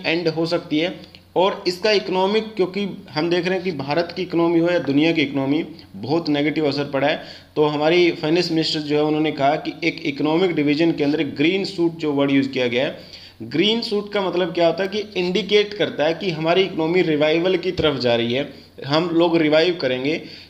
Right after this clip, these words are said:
कैसे revival की तरफ जा रही है, तो उन्होंने दो तीन examples दिए। Recently हमने देखा जीएसटी कलेक्शन जो है वो increase हुआ था। इनके अलावा, अ, जो healthy monsoon रहा या जो रि-, अलग-अलग indicators हैं उन सब के basis पर उन्होंने बताया। Recently purchasing manager index release किया गया था,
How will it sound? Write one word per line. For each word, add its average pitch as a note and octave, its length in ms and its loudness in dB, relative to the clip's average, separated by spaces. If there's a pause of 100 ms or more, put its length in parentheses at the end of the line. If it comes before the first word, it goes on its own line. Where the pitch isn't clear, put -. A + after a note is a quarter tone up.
(160)
कैसे F#3 340 0
revival F#3+ 380 2
की F#3+ 120 -4
तरफ F3 240 0
जा E3+ 100 4
रही F#3 100 4
है, F3+ 60 -2
तो G3+ 120 2
उन्होंने G3 300 0
दो E3 140 4
तीन F#3+ 220 2
examples D#3 540 0
दिए। E3 240 2
Recently F3+ 440 0
हमने E3+ 200 2
देखा E3 220 0
जीएसटी D#3+ 500 0
कलेक्शन E3 320 0
जो C#3+ 180 0
है D3 80 0
वो D3+ 160 0
increase C#3 460 0
हुआ D#3+ 180 2
था। F3+ 380 -6 (320)
इनके F3+ 260 0
अलावा, G3+ 360 4 (1040)
अ, D3 220 2
जो F3+ 500 2
healthy D#3+ 360 -2
monsoon F3+ 460 2
रहा E3+ 320 4
या E3+ 200 2
जो F3+ 140 2
रि-, E3 200 0
अलग-अलग F3 460 2
indicators E3 640 0
हैं F3+ 180 -2 (360)
उन A3 160 2
सब G#3+ 220 0
के G#3+ 100 0
basis F3+ 320 0
पर F3 140 -2
उन्होंने E3+ 260 2
बताया। D#3+ 260 2
Recently F3 420 2
purchasing E3 440 0
manager D#3+ 320 2
index D#3+ 320 0
release D#3 300 0
किया D3+ 200 2
गया C#3+ 160 2
था, F3+ 280 -6